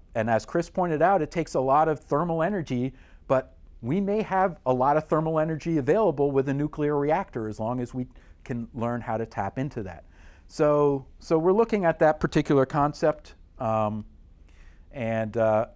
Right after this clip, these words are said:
I'll just quickly mention the thing about planetary protection and I S R U.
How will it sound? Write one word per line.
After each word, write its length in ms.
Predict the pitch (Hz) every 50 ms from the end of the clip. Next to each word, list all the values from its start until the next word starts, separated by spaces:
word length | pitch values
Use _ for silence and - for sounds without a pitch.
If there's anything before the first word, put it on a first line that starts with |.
| - - - 139
I'll 100 | 156 160
just 220 | - 208 - -
quickly 400 | - - 302 302 - 294 220 185
mention 560 | 165 151 151 165 160 - - 165 143 139 139 - - - - - - - - - -
the 120 | 156 147
thing 260 | - - 233 240 240 240
about 400 | 175 202 180 156 147 - - - - - - - - _ - - - - - -
planetary 580 | - - 160 156 156 151 147 - 160 147 143 139
protection 560 | - - 127 - 147 135 - - - 151 123
and 120 | 120 117 120
I 200 | 117 120 117 117
S 160 | 120 - -
R 100 | 113 110
U. 380 | 110 113 113 113 107 104 98